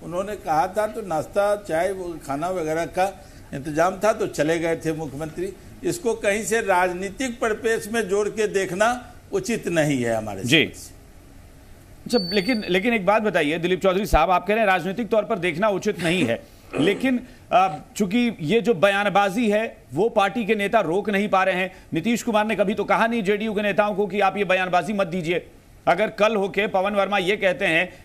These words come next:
Speaker 2: कि बीजेपी चाहे तो अकेले दम पर चुनाव लड़ ले और देख लेते हैं कि परिणाम क्या निकलते हैं, यानी उनको भी पता है कि बीजेपी अगर अकेले जाती है तो उन्हें लग रहा है कि बीजेपी में दम नहीं है,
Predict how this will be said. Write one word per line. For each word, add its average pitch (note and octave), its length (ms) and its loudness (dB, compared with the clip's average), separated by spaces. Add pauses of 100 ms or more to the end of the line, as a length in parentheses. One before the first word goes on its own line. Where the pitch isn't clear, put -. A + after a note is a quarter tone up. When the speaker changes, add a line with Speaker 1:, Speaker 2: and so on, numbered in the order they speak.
Speaker 2:
कि F#3 100 -2
बीजेपी F3+ 440 0
चाहे F#3 280 4
तो G#3+ 120 -2
अकेले F#3+ 360 2
दम G3+ 160 0
पर G3+ 120 0
चुनाव G3 300 0
लड़ G3+ 180 2
ले A#3 80 2
और G#3+ 120 0
देख G3 220 0
लेते G#3 220 -2
हैं G3 160 2
कि G3 60 -2
परिणाम F#3 400 0
क्या F3+ 140 2
निकलते F3 340 -2
हैं, F3 160 0
यानी F3+ 220 0
उनको G#3+ 280 0
भी A#3+ 80 -2
पता A3 260 2
है G#3 120 2
कि G#3 100 -8
बीजेपी F#3+ 440 -2
अगर G3 200 2
अकेले G3+ 300 0
जाती G3 280 0
है G#3 80 0
तो G3+ 80 -4
उन्हें F#3+ 140 -2
लग F#3+ 120 0
रहा F#3+ 120 4
है G3 100 2
कि G3+ 60 -6
बीजेपी F3+ 340 -4
में G3 160 -2
दम F#3 120 2
नहीं F3 320 -4
है, - 160 -12